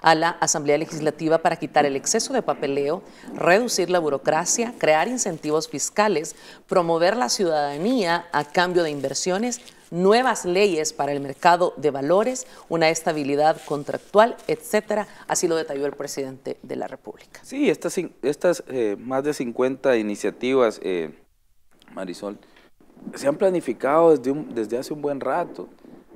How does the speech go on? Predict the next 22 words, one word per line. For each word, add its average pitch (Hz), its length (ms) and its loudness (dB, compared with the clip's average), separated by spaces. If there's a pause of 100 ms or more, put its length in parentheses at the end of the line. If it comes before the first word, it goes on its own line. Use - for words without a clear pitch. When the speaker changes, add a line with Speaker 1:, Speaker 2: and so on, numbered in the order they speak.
(120)
Speaker 2:
Y 269 360 0 (100)
como 151 200 -8
te 208 120 -2
digo, 208 100 0
nosotros 190 540 -4 (580)
somos 175 480 -2 (100)
de 135 120 -2
la 127 160 -2
idea 143 240 2
de 139 180 0
que 120 160 -8
una 139 200 -4
planificación 123 760 -8
excesiva 120 540 -4
también 113 420 -6
entorpece 117 640 -2
el 110 80 -4
desarrollo 101 500 0
de 101 60 0
los 95 120 -6
planes 92 300 -4
nacionales. 98 680 -12